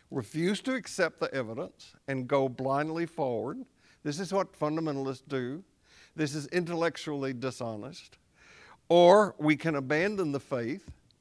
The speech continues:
that we have been given because it proves inadequate.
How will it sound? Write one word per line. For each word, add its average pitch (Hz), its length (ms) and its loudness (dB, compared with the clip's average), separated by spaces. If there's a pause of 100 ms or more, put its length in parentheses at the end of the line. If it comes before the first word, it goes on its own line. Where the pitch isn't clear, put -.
(320)
that 139 180 0
we 143 160 0
have 135 160 0
been 127 200 -4
given 131 320 -2
because 131 640 -2
it 131 220 -4
proves 135 580 -8 (120)
inadequate. 135 640 -4